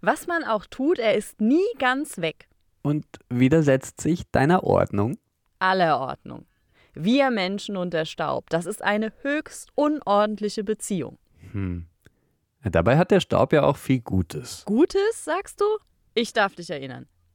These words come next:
Speaker 1: Feinstaub, Staubmilben, Staubfänger.
Speaker 2: Der Sahara-Staub ist dafür verantwortlich, dass es den Regenwald überhaupt gibt.
Speaker 1: Ah, was du nicht sagst.
Speaker 2: Der Boden des Amazonas bekommt seine Nährstoffe durch den Staub der Sahara,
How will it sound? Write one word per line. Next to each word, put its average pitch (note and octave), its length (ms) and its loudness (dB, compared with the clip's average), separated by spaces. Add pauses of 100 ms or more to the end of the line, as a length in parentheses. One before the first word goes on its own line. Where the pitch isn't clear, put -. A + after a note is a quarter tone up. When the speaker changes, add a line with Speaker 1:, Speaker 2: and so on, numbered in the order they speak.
(180)
Speaker 1:
Feinstaub, F#3 720 -2 (140)
Staubmilben, D3+ 1000 -2
Staubfänger. C#3 760 -2 (460)
Speaker 2:
Der G2 300 4
Sahara-Staub F#2 1200 2 (120)
ist - 240 -2
dafür E3+ 320 2
verantwortlich, D3+ 720 0
dass A#2 200 0
es A#2 160 -4
den G#2+ 200 2
Regenwald A#2+ 680 0
überhaupt E2 480 -4
gibt. - 320 -8 (340)
Speaker 1:
Ah, C#3+ 200 -4 (920)
was - 180 -14
du C#3+ 100 -10
nicht C3+ 240 -10
sagst. - 520 -2 (260)
Speaker 2:
Der F#2 240 -2
Boden D3+ 440 4
des A#2+ 160 2
Amazonas A2 680 0
bekommt - 460 0
seine A#2 240 2
Nährstoffe G2+ 680 2
durch - 200 -2
den G2 140 -2
Staub - 480 2
der D3 120 4
Sahara, G#2+ 640 2